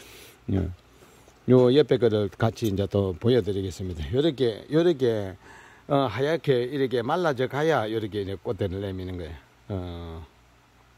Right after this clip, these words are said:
그죠? 멋있죠? 어, 이렇게, 어, 오늘 또, 음,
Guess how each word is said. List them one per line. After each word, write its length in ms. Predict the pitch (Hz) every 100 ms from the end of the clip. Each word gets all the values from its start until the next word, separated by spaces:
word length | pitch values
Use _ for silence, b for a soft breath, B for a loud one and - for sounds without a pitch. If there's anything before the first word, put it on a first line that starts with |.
| _
그죠? 220 | - 92 92
멋있죠? 500 | 101 98 90 80 78 _ -
어, 240 | 87 85
이렇게, 440 | 92 101 92 92 90 B B B _
어, 340 | 98 92 92 -
오늘 420 | 120 110 117 113
또, 280 | - 110 117 - B B B B 117
음, 460 | 107 104 98 95